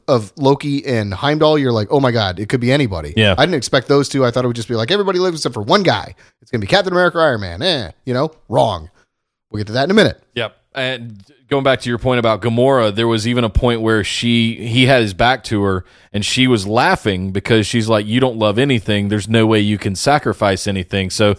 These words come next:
Speaker 2: the juxtaposition of those two
Speaker 1: Yep.
Speaker 2: back to back and the camera just doing reverses like that really built that scene up to be something special. So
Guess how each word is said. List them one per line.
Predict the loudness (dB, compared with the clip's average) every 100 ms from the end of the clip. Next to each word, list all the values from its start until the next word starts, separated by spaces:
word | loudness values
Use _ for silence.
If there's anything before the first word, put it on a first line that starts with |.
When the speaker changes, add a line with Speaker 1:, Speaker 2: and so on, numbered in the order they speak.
| -6 -10
Speaker 2:
the | -8
juxtaposition | 2 2 0 -4 0 0 0 -2
of | 0
those | 2 0
two | -2 0
Speaker 1:
Yep. |
Speaker 2:
back | 2 0 0
to | -4
back | 2 2 2 -4 -16 _ _ _ _
and | -6 -6
the |
camera | -4 -4 -2 -2
just | -4 0
doing | 0 2
reverses | 0 2 0 0 -2
like | -2 0
that | -2 -2
really | 2 4 4
built | 2 0 2
that | -2
scene | 0 0 0
up | -2
to | -2
be | -2 0
something | 0 -2 -4
special. | -4 0 0 -2 -6
So | -4 -6